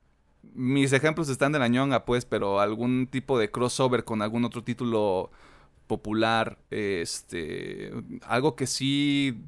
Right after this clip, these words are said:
te genere interés a ti que no consumes ese tipo de experiencias. Creo que eso puede ser incluso más valioso para que Age of Empires se convierta en un tema de conversación. Será cuestión de ver cómo se va, se van ejecutando estas cuestiones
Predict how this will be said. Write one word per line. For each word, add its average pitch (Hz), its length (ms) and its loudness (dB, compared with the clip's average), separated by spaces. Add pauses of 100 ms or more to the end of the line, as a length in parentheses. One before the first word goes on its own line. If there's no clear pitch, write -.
(160)
te 120 120 0
genere 127 380 0
interés 135 340 -2
a 131 120 -4
ti 123 120 -4
que 127 120 -2
no 120 320 0
consumes 120 540 -2
ese 110 160 -8
tipo 104 300 -4
de 104 60 0
experiencias. - 640 -8 (1080)
Creo 123 200 2
que 135 80 -4
eso 120 160 -4
puede 120 180 2
ser 120 140 -2
incluso 120 300 -2
más 113 160 0
valioso 113 340 -2
para 107 200 0
que 104 300 -4
Age 113 200 0
of 127 80 -4
Empires 117 380 2
se 135 80 0
convierta 117 480 -2
en 113 100 -2
un 107 100 -6
tema 107 220 -4
de 101 100 -10
conversación. 117 520 -10 (2000)
Será 110 240 -2
cuestión 120 340 -4
de 113 60 0
ver 110 160 -2
cómo 110 220 -4
se 117 140 -4
va, 101 360 -4
se - 160 -6
van 104 380 0
ejecutando 107 540 -6
estas - 200 -10
cuestiones 101 540 -10